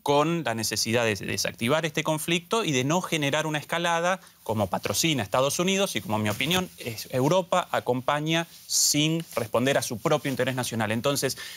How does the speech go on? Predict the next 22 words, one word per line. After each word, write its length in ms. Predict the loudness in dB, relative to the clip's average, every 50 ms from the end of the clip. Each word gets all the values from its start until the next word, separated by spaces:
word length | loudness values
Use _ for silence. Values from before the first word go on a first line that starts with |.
| -14 -8
¿dónde 340 | -2 0 2 2 2 2 0
la 100 | 0 0
solución? 540 | 0 -2 -2 -2 -2 0 0 0 0 -2 -6 _ _ _ _ -10
En 100 | -8 -6
generar 440 | -4 -2 0 2 2 2 2 0 -2
una 200 | -6 -6 -6 -4
salida 400 | -2 -2 0 0 2 2 2 2
política 640 | 2 2 0 2 0 0 0 -2 0 2 2 0 0 0
a 120 | -2 -2
este 200 | -2 -2 -2 -2
conflicto, 500 | -2 -2 -2 -2 -2 -4 -2 0 0 2
la 120 | 2 2
cual 280 | 2 2 2 2 2 4
va 120 | 2 2
a 60 | 2 2
connotar 360 | 0 0 0 0 0 0 0
naturalmente 580 | -2 -2 -2 0 0 0 0 0 0 0 0
concesiones 520 | 0 -2 -2 -2 -2 -2 -2 -2 -2 -2 0
de 80 | 0
ambas 180 | 0 0 0 0
partes 400 | -2 -4 -2 -2 -4 -4 -4 -6 -4
dolorosas, 680 | -2 0 2 4 4 4 2 2 0 -2 -4 -4 -6